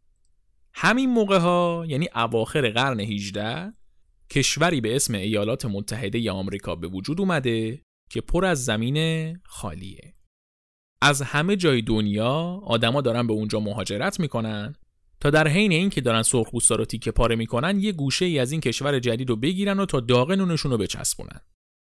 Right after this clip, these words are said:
آلمانیایی که بین این مهاجرا میان آمریکا هم با خودشون این استیک هامبورگی رو میارن. رستورانای آمریکایی هم شروع می‌کنن سرو کردن این استیک هامبورگی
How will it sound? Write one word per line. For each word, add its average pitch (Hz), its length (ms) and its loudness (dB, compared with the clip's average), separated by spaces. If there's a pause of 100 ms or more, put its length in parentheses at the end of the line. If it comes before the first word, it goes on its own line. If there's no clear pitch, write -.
(460)
آلمانیایی 151 640 0
که 123 120 -4
بین 120 280 -2
این 113 160 -2
مهاجرا 110 440 -4
میان 107 260 -6
آمریکا 113 560 -4
هم 202 100 -2
با 147 80 -2
خودشون 180 360 -6
این 185 140 -6
استیک 196 420 -4
هامبورگی 139 560 -4
رو 127 80 -2
میارن. - 500 -10 (480)
رستورانای 180 640 2
آمریکایی 123 720 -2
هم 107 100 -4
شروع 139 300 -6
می‌کنن 107 320 -6
سرو 113 300 -2
کردن 110 500 -4
این 123 260 -6
استیک 120 380 -4
هامبورگی 107 920 -6